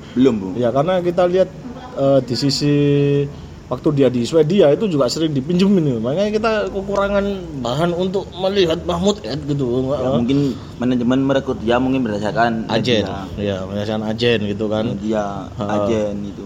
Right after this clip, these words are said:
Speaker 2: Nah, tapi yang saya tahu itu kemarin bagaimana bisa seorang Irfan Jaya, terus lini tengahnya juga kurang solid. Rata-rata sering berjauh-jauhan itu kayak, eh, cowok sama cewek kalau misalnya ceweknya ngambek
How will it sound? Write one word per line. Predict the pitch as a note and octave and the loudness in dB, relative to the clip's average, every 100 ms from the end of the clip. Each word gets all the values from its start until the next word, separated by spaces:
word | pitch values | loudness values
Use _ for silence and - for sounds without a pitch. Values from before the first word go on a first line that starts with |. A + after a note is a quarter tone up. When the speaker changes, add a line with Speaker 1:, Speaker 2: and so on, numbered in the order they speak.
| F#2+ | -6
Speaker 2:
Nah, | G#2+ A2 | -2 -2
tapi | C3+ E3+ | -2 0
yang | F3+ | 0
saya | E3+ F3 E3+ | 2 2 2
tahu | E3 E3 F3 | 0 2 2
itu | F#3 | 0
kemarin | F3 E3+ E3+ F#3+ F#3+ E3+ - - - - | -4 -2 0 0 -4 -8 -14 -18 -18 -10
bagaimana | A#2 A#2+ C3 C#3 C#3+ | -4 0 2 2 2
bisa | B2 C3+ D3 | 2 0 2
seorang | C3 C#3 C#3+ C#3 C3+ - | 2 2 2 0 -4 -6
Irfan | C#3+ C3 A#2+ B2 A2+ | 0 0 2 -2 0
Jaya, | G2+ G2+ B2+ D3 D3+ D3+ - - - - - - - | -2 -2 0 0 0 -4 -10 -18 -18 -16 -16 -16 -2
terus | C3 C3+ B2+ - - | 2 2 2 -6 0
lini | C3+ C3 B2+ | 2 2 0
tengahnya | B2+ B2+ C3 C#3 C3 | -2 -4 -2 -2 0
juga | B2 A#2+ A#2 A2+ - - - | -2 0 2 0 -4 -14 -6
kurang | C3+ C3+ B2 B2 | -2 0 0 0
solid. | C3 C3 D#3+ D#3 D#3+ - - - - - - - | 2 2 4 2 0 -4 -14 -14 -14 -16 -16 -4
Rata-rata | D3+ F3 F#3 G3 | 0 2 2 0
sering | F#3+ G3 F#3 | 2 2 2
berjauh-jauhan | D3+ C#3 C#3+ C#3+ D3 D3 C3+ C#3+ | 0 4 4 4 6 6 4 2
itu | F3+ | 0
kayak, | G3 F#3+ G3 F#3+ - - - - - | 2 4 4 2 -2 -14 -18 -18 -4
eh, | D#3 E3+ E3 | 0 2 0
cowok | D#3 E3+ F3 F#3+ | 0 2 4 2
sama | D#3+ D#3 E3 | 0 0 0
cewek | D#3+ D#3+ F#3+ | 2 2 2
kalau | D#3 D3+ D#3+ | 2 0 0
misalnya | D3+ D3+ D#3 | 0 2 2
ceweknya | D#3 D3 D3 C#3+ | 4 2 2 0
ngambek | C3+ B2 C3 | 0 0 -2